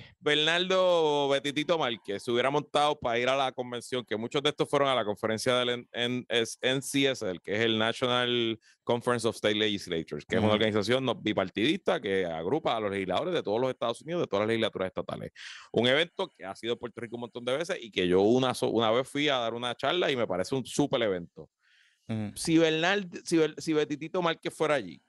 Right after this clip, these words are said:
Speaker 1: y coge sus charlas y va a sus seminarios y aprende de temas que le interesan y aprende de técnicas legislativas, ¿de verdad lo cri-, lo, eh, Victoria Ciudadana le quitaría el apoyo o alguien no votaría por él porque Betitito Márquez fue una convención de legisladores?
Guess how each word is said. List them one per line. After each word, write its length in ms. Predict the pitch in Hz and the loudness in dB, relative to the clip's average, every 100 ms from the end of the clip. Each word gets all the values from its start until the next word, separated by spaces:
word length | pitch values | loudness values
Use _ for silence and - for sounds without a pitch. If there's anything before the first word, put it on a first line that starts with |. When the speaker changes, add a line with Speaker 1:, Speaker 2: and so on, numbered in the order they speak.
| _ _ _ - | _ _ _ -10
Speaker 1:
y 120 | 120 | -8
coge 260 | 98 90 98 | -4 -4 -6
sus 180 | - - | -8 -8
charlas 420 | 95 107 151 156 | -2 2 2 4
y 20 | |
va 100 | 107 | 2
a 40 | |
sus 140 | 90 92 | 0 -4
seminarios 640 | 95 85 85 98 135 143 | -4 -4 -2 0 2 4
y 60 | 120 | 4
aprende 400 | 92 87 85 92 | 2 2 2 4
de 180 | 98 95 | 4 4
temas 320 | 90 98 90 | 2 0 0
que 120 | - | -2
le 60 | 90 | -4
interesan 680 | 87 90 80 120 143 147 139 - - - | -2 0 2 2 0 -4 -4 -10 -12 -4
y 80 | |
aprende 360 | 101 90 95 101 | -2 2 2 4
de 80 | 104 | 4
técnicas 340 | 101 98 90 | 2 2 2
legislativas, 720 | 95 90 92 87 127 143 131 120 _ _ _ _ _ _ | 2 2 2 2 2 0 0 -2 _ _ _ _ _ _
¿de 220 | 110 127 | -2 0
verdad 340 | 120 123 156 | 2 2 2
lo 120 | 202 | 0
cri-, 200 | 208 220 208 | -2 -8 -2
lo, 220 | 175 160 | -2 0
eh, 120 | 156 | 0
Victoria 320 | 143 143 147 | -2 0 0
Ciudadana 520 | 131 135 127 160 190 - _ _ 151 - | 0 0 0 0 -4 -6 _ _ -18 -4
le 180 | 185 | -2
quitaría 300 | 175 180 170 | -2 -2 0
el 60 | 175 | 2
apoyo 440 | 170 170 180 185 | 0 0 2 4
o 60 | 156 | 2
alguien 260 | 131 151 170 | 2 -2 -2
no 100 | 143 | 0
votaría 360 | 160 175 170 | 0 0 -2
por 160 | 175 160 | -2 -2
él 100 | 180 | -4
porque 300 | 160 147 131 | -6 -8 -2
Betitito 440 | 117 110 98 - | -2 -2 -8 -6
Márquez 280 | 135 165 175 | -4 -2 -2
fue 140 | - 160 | -2 0
una 80 | |
convención 440 | 160 160 160 156 160 | 2 2 2 2 2
de 100 | 156 | 2
legisladores? 560 | 160 156 160 160 113 | 2 0 0 -2 -4